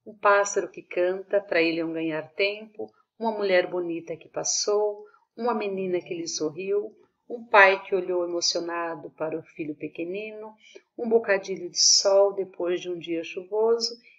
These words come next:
e acha que tudo é importante. E pega nos braços dos homens que estavam tristes e vai passear com eles para o jardim.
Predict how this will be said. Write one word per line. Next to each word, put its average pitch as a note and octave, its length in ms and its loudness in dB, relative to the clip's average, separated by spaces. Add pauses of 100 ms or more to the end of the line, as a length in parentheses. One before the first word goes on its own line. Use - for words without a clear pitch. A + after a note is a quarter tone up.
(140)
e A#3 100 0
acha G3+ 540 2
que G3 160 -8
tudo B3+ 340 -2
é A3 80 2
importante. F3+ 1000 -6 (480)
E G3+ 60 -4
pega F3+ 340 6
nos E3+ 180 -2
braços E3 520 0
dos D#3+ 220 -8
homens G#3+ 440 2
que - 80 -6
estavam E3 720 -2
tristes A#3 640 -6
e A#3+ 100 -10
vai G3 240 2
passear F#3 480 2
com F3+ 160 -4
eles F3 380 -4
para F3 200 -2
o F#3 60 -4
jardim. E3+ 640 -6